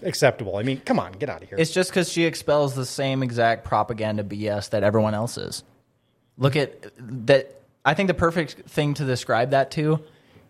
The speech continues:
Speaker 2: is, well, the entirety of last year and the country being on fire. I think we learned one thing, and that's if, if you say the right things, they won't come after you.
Speaker 1: Mm-hmm.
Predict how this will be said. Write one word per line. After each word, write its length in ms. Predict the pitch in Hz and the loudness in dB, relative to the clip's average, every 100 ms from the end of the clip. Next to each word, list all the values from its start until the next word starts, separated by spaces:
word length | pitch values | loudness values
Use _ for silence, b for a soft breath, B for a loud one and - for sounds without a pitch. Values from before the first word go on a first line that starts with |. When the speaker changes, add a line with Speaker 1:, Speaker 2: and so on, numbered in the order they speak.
| _ | _
Speaker 2:
is, 260 | 147 135 127 - _ _ | 0 0 -2 -14 _ _
well, 440 | 156 156 147 123 - - _ | 0 2 2 -4 -14 -20 _
the 140 | 143 143 | 2 2
entirety 460 | 120 127 139 143 | 2 2 2 2
of 100 | 135 | 0
last 380 | 113 110 113 - | 0 0 0 -4
year 300 | 110 127 156 - _ - | -4 -2 -4 -10 _ 2
and 100 | 123 | 4
the 40 | |
country 340 | 117 127 131 127 | 4 0 -2 0
being 220 | 127 123 | 0 2
on 120 | 127 | 2
fire. 420 | 127 131 147 170 - | 2 2 2 -2 -2
I 100 | 131 | -2
think 180 | 160 147 | -2 -2
we 100 | 139 | 0
learned 240 | 135 131 | 2 4
one 160 | 127 123 | 2 2
thing, 240 | 135 131 | -2 -2
and 60 | 117 | -2
that's 160 | 113 | -4
if, 140 | 123 - - | -8 -8 -4
if 160 | 131 | 2
you 200 | 143 147 | 6 6
say 360 | 135 - 127 139 | 6 6 4 4
the 140 | 131 | 0
right 240 | 113 117 - | 0 0 -2
things, 460 | - 123 151 175 - b b _ - | -4 -2 -2 -6 -12 b b _ 2
they 100 | 131 | 4
won't 180 | 135 | 4
come 160 | - 123 | 2 0
after 240 | 113 - | -2 -4
you. 180 | 104 87 - - | -10 -12 -16 -4
Speaker 1:
Mm-hmm. 180 | 127 | 0